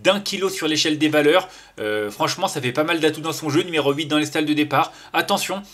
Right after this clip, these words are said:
euh, Eric Libaud insiste dans cette catégorie et connaissant le sérieux de son entraîneur, je pense qu'il est capable, euh, de réaliser une performance de choix.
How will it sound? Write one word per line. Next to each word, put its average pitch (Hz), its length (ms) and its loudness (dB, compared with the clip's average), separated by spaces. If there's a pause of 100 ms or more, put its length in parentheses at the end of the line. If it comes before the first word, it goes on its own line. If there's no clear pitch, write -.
(200)
euh, 123 160 2
Eric 160 340 2
Libaud 170 280 -2
insiste - 320 -6
dans 151 140 -4
cette 156 160 -4
catégorie 156 560 0 (260)
et 123 120 -4
connaissant 175 540 2 (220)
le 135 200 2
sérieux 165 420 0
de 185 60 -8
son 160 180 -6
entraîneur, 160 400 -2 (220)
je 120 220 2
pense 180 300 0
qu'il 156 160 -2
est 147 60 2
capable, 151 440 -2 (200)
euh, 123 240 2
de 131 160 2
réaliser 151 640 2
une 143 140 -2
performance 147 460 2
de 135 100 -2
choix. 107 320 -6